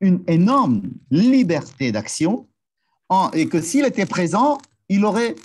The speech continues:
il aurait étouffé. Il aurait étouffé cette, euh, action de l'homme. Donc, dans le livre de Devarim,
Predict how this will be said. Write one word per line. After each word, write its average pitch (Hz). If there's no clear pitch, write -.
il 170
aurait 208
étouffé. 214
Il 156
aurait 208
étouffé 220
cette, 160
euh, 135
action 180
de 131
l'homme. 95
Donc, 254
dans 156
le 208
livre 247
de 185
Devarim, 180